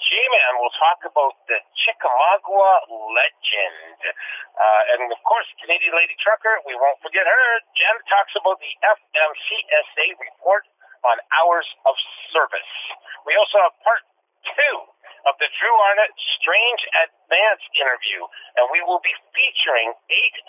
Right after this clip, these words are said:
songs on this podcast, Drew Arnott <laughs> and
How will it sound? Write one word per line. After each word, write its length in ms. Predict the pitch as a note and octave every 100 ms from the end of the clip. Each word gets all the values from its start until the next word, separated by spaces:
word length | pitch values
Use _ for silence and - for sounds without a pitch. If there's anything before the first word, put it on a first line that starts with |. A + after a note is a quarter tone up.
| - -
songs 540 | E3+ A#3 B2 D#2+ - - - _ _ A2+
on 160 | A#2+ D#3+
this 160 | G3+ -
podcast, 640 | E3+ G#3+ - - D2 - - - - -
Drew 160 | - F#3 F#3+ - - -
Arnott 320 | F3 G3 - - -
<laughs> 200 | B2+
and 80 | -